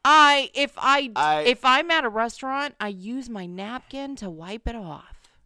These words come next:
Speaker 1: to
Speaker 2: If, if,
Speaker 1: polish it, let's
Speaker 2: but
Speaker 1: say.
Speaker 2: if I went to house and I
Speaker 1: I
Speaker 2: go
Speaker 1: don't
Speaker 2: into the
Speaker 1: do
Speaker 2: drawer.
Speaker 1: shit. I pull it out of the drawer and I eat.
Speaker 2: I pull it. It's, it's a habit. Mom, I blame you for this.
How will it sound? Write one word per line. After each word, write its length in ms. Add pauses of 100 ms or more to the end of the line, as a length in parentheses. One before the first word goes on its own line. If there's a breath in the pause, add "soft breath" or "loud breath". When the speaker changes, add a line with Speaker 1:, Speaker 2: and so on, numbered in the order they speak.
(140)
Speaker 1:
to 80
Speaker 2:
If, 60
if, 40
Speaker 1:
polish 460
it, 180 (280)
let's 280
Speaker 2:
but 100
Speaker 1:
say. 120
Speaker 2:
if 60
I 40
went 220
to 100
house 540 (640)
and 180
I 160
Speaker 1:
I 140
Speaker 2:
go 60
Speaker 1:
don't 100
Speaker 2:
into 140
the 80
Speaker 1:
do 100
Speaker 2:
drawer. 340
Speaker 1:
shit. 300
I 120
pull 280
it 100
out 160
of 60
the 80
drawer 360
and 120
I 80 (100)
eat. 560 (300)
Speaker 2:
I 120
pull 300
it. 60 (260)
It's, 240
it's 160
a 100
habit. 540 (320)
Mom, 300
I 60
blame 260
you 120
for 120
this. 300